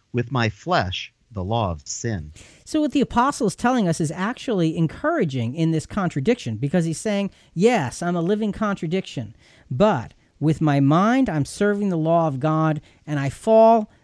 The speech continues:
Speaker 2: because I'm a sinful human being, but I'm still serving the law of God." That's where I am focusing,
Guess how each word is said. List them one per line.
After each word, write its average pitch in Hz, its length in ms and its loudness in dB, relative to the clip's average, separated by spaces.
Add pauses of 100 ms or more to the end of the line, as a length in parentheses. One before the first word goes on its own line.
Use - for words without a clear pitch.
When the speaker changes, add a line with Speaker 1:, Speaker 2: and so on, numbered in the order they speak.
(140)
Speaker 2:
because 175 400 2
I'm 170 200 2
a 135 60 0
sinful 214 440 -2
human 175 360 0
being, 139 460 0 (180)
but 143 100 -2
I'm 143 100 -2
still - 240 -8
serving 208 460 -2
the 175 80 -2
law 165 240 2
of 135 120 -4
God." 143 340 0
That's 160 360 -4
where 196 180 0
I 151 120 0
am 135 180 2
focusing, 175 840 -2